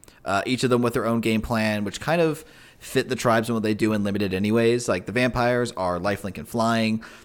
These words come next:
The merfolk are kinda, like, prowessy and plus, plus, plus countersy. Uh, the dinos are beat face, and the pirates are kind of, like, tricksy, tempo-y kind of stuff. But it is accompanied with, uh, hexes.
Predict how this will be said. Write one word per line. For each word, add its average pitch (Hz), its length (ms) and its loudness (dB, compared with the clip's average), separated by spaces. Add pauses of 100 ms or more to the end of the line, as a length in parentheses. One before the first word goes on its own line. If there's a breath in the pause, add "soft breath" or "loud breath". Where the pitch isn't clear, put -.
The 95 140 -4
merfolk 120 440 0
are 92 100 -4
kinda, 98 360 -4
like, 78 220 -8
prowessy 123 840 2
and 82 80 -6
plus, 110 200 -6
plus, 87 160 -10
plus - 100 -16
countersy. 120 680 0 (360 loud breath)
Uh, 92 160 0
the 95 80 0
dinos 117 520 4
are 95 260 0
beat - 260 -10
face, 131 400 0
and 113 60 0
the 104 40 -2
pirates 110 380 0
are 110 80 -2
kind 104 240 -4
of, 95 80 -6
like, 92 160 -6
tricksy, 107 480 -4
tempo-y 101 600 -2
kind 85 140 -6
of 76 80 -8
stuff. 80 320 -6 (720 loud breath)
But 117 460 4
it 120 180 0
is 117 100 0
accompanied 135 540 0
with, 107 400 0 (100)
uh, 98 320 2
hexes. - 600 -6